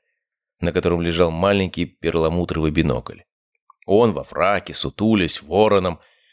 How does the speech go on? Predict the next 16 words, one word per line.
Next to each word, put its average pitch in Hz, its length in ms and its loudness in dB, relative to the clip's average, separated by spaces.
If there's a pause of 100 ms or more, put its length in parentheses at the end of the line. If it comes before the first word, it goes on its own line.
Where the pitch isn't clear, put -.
(120)
внимательно 98 640 0
читал, 92 460 2
прищурив 82 460 -2
один 90 240 2
глаз, 80 360 -2
программу. 90 600 -2 (720)
Она, 123 260 2
держась 107 460 0
легко 107 360 0
и 104 60 2
стройно 104 480 0
в 85 60 -6
высокой 98 440 0
прическе 98 500 0
белокурых 95 500 0
волос, 104 420 0